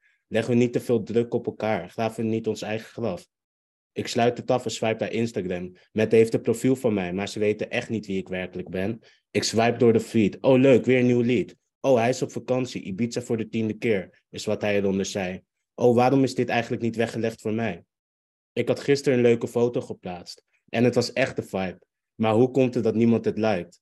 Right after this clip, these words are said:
Ben ik niet goed genoeg? Hoor ik er niet bij? Waarom is hun leven zo anders dan dat van mij? Ik sluit Instagram af, want heb er geen zin meer in.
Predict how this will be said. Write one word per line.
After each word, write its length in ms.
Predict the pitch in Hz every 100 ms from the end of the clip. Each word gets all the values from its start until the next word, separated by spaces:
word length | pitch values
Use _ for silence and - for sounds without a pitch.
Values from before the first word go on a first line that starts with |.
| _
Ben 220 | 95 110
ik 120 | 120
niet 140 | 123 117
goed 240 | - 139
genoeg? 320 | 139 139 139
Hoor 140 | 117 117
ik 140 | 117
er 60 | 117
niet 180 | 113 -
bij? 320 | 110 131 170 _ _ _
Waarom 300 | - 110 113
is 120 | 113 123
hun 120 | 113
leven 280 | 113 113 107
zo 120 | 107
anders 320 | 107 113 110
dan 140 | 110
dat 180 | 104 104
van 140 | 110 104
mij? 300 | 110 85 - _ _ _ _ _ _ _ _
Ik 160 | 117
sluit 300 | - 127 131
Instagram 500 | 123 113 117 104 101
af, 240 | 85 87 _ _ _ _
want 260 | 98 113 117
heb 160 | 113
er 60 | 110
geen 160 | - 107
zin 220 | 117 107
meer 140 | 95
in. 320 | 92 87 87